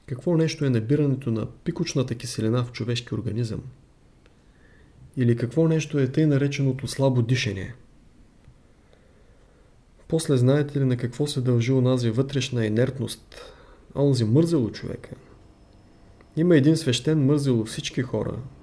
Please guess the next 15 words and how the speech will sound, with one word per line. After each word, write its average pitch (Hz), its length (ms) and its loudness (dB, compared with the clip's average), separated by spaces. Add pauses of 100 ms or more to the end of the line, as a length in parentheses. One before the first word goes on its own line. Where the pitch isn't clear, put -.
(140)
Той 147 200 0
почти 131 300 -4
е 143 100 0
проникнал 131 480 0
навсякъде 123 540 -4
в 120 120 -10
организма. 110 580 -4 (1300)
Хората 156 400 2
го 120 100 4
наричат 127 380 2
свещена 135 540 -2
почивка 135 520 -6
или 107 140 -2
свещен 113 520 -6
покой. 110 400 -8